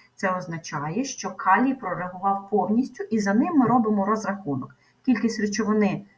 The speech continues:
калій хлор, те, що ми шукаємо, дорівнює кількості речовини калію, дорівнює півтора моль, які ми вже знайшли. А, відповідно, можемо дізнатися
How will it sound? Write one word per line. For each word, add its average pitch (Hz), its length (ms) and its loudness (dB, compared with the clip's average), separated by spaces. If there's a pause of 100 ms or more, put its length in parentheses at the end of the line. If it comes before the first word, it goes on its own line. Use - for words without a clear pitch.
калій 208 320 2
хлор, 170 340 -2
те, 160 120 -4
що - 160 -6
ми 156 100 -2
шукаємо, 151 480 -4
дорівнює 180 380 -2
кількості 202 520 -6
речовини 160 420 -8
калію, 139 420 0
дорівнює 151 360 -4
півтора 196 520 2
моль, 151 260 -2 (140)
які 202 240 -6
ми 196 100 2
вже 196 140 -4
знайшли. 202 540 0 (1300)
А, 214 280 6
відповідно, 339 460 2
можемо 240 320 6
дізнатися 208 760 2